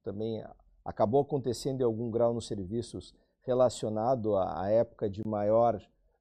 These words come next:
a, ação da pandemia, infelizmente, né? Eu me lembro de, durante a pandemia, os cânceres de colo retal todos eram por obstrução intestinal, mas,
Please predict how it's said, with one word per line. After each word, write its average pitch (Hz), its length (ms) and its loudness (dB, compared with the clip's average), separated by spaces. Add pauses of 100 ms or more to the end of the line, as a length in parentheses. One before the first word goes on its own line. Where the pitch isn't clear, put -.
a, 104 160 -12 (100)
ação 127 520 -2
da 120 120 2
pandemia, 120 680 -4
infelizmente, 110 880 -8
né? 95 180 -16 (460)
Eu - 80 -10
me 92 80 -6
lembro 110 240 -4
de, 101 280 -6
durante 113 560 -6
a - 20 -6
pandemia, 117 420 -4
os 131 100 -6
cânceres 120 340 -6
de - 60 -20
colo 117 240 -2
retal 113 340 0
todos 113 400 -6
eram 110 200 -2
por 101 160 -8
obstrução 104 600 -8
intestinal, 107 640 -6 (360)
mas, 117 880 -2